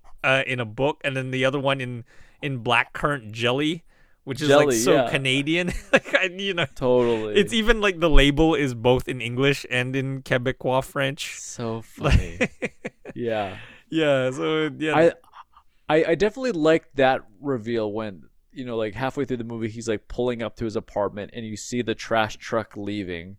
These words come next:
Speaker 1: Mm.
Speaker 2: And you're kinda like, "Oh, why are they making a big deal of this trash truck being in the way?" And then you
Speaker 1: <laughs>
Speaker 2: see he gets up to the apartment and the house is, he, his cleaner is there. And she cleaned out the fridge with the jelly that had the key and,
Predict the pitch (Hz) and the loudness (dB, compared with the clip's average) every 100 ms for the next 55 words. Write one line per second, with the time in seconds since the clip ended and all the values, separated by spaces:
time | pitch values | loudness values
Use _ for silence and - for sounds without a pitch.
0 | _ - 120 104 90 123 123 113 131 120 | _ -10 -8 -8 -10 -10 -8 -8 -4 -2
1 | 117 117 113 165 208 131 113 123 139 156 | 0 2 2 0 2 2 0 -4 -2 0
2 | 165 160 156 113 120 131 131 113 123 117 | 0 -2 -2 -4 -8 -6 -6 -4 -4 -4
3 | 120 120 110 107 - - 127 131 - 113 | -4 -2 -2 -6 -10 -10 -8 -8 -8 -8
4 | 98 - 101 98 95 85 82 80 82 95 | -8 -8 -10 -8 -10 -10 -8 -6 -6 -8
5 | - _ _ _ _ _ 160 135 151 143 | -12 _ _ _ _ _ -2 2 2 0
6 | 135 131 - 135 131 123 120 113 _ - | -2 -4 -4 -2 0 0 -4 -8 _ -10
7 | 120 123 139 117 131 127 120 117 113 98 | 0 0 0 -2 -2 -2 0 2 0 0
8 | 110 62 123 113 104 _ _ - 110 117 | -10 -10 -10 -10 -14 _ _ -8 -6 -2
9 | 117 113 117 110 - - - 127 117 117 | -2 -2 -8 -10 -14 -20 -14 -10 -8 -8
10 | - 135 131 120 110 107 107 104 107 - | -8 -10 -6 -6 -6 -2 -2 -2 -4 -8
11 | _ - - - - 131 131 120 110 107 | _ -20 -14 -10 -6 -6 -2 2 4 2
12 | - - - 117 - 147 160 156 135 117 | -6 -20 -14 -14 -6 4 6 6 4 -2
13 | 120 117 - 107 - 139 139 131 113 107 | 0 0 -2 -6 2 4 4 4 2 0
14 | 101 90 98 - 160 151 147 143 120 104 | -4 -8 -12 -8 0 2 4 2 0 -2